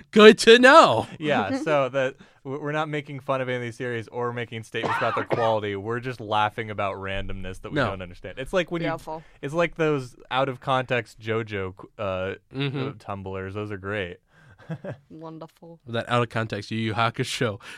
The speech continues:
Speaker 1: "That guy's got horns. Not gonna let it ruin my day."
Speaker 2: <laughs> Staying in your own lane. Way to go.
Speaker 1: <sighs> But, uh,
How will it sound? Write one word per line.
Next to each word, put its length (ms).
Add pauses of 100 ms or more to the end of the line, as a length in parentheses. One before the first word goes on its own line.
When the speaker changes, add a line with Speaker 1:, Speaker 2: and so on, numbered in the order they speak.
Speaker 1:
"That 180
guy's 240
got 260
horns. 500 (240)
Not 160
gonna 160
let 200
it 40
ruin 300
my 240
day." 380 (320)
Speaker 2:
<laughs> 340
Staying 260
in 120
your 120
own 180
lane. 320
Way 100
to 80
go. 320
Speaker 1:
<sighs> 140 (540)
But, 300
uh, 300